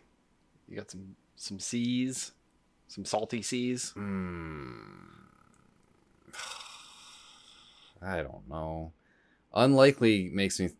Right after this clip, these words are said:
Speaker 2: think, uh, either I'm, I'm t-, I'm torn between tropical rivers and Antarctic,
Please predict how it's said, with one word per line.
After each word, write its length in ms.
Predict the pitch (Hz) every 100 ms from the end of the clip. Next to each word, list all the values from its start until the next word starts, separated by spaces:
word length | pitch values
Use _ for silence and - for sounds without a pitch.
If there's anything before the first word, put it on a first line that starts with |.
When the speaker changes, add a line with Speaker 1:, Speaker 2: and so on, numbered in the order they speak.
| _ -
Speaker 2:
think, 380 | 92 82 - -
uh, 680 | 85 80 78 78 _ _ - -
either 520 | 90 82 85 80 80 - _ _ _ _ _ _ _ _ _
I'm, 160 | 92 101 -
I'm 220 | 98 98
t-, 240 | - - 117 92 - _ _ -
I'm 140 | 90
torn 300 | - 127 135
between 460 | 107 - 101 92 87 _ - -
tropical 540 | - 104 - - 110
rivers 600 | 95 92 90 90 85 - -
and 460 | 85 80 78 76 -
Antarctic, 880 | 82 82 - - 80 76 71 73 _